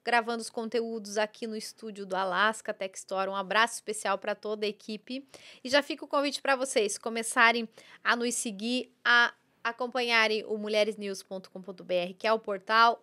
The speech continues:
o Instagram Mulheres News. E hoje a gente vai falar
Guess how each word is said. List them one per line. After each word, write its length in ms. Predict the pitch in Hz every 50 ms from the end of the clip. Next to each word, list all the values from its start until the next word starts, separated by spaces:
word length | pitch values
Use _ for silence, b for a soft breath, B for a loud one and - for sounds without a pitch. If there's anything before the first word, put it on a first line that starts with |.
| _ _ _
o 160 | 330 320 320
Instagram 680 | 294 277 - _ 277 240 226 220 214 220 247 269 294
Mulheres 520 | 269 233 220 220 214 208 202 196 220 196 202
News. 520 | 214 214 214 220 220 233 226 - - - B B B B B B B B -
E 80 | 226
hoje 320 | 240 262 277 269 262 226 226
a 40 | 214
gente 140 | 226 220
vai 140 | 214 214 202
falar 440 | - - 185 190 208 214 220 208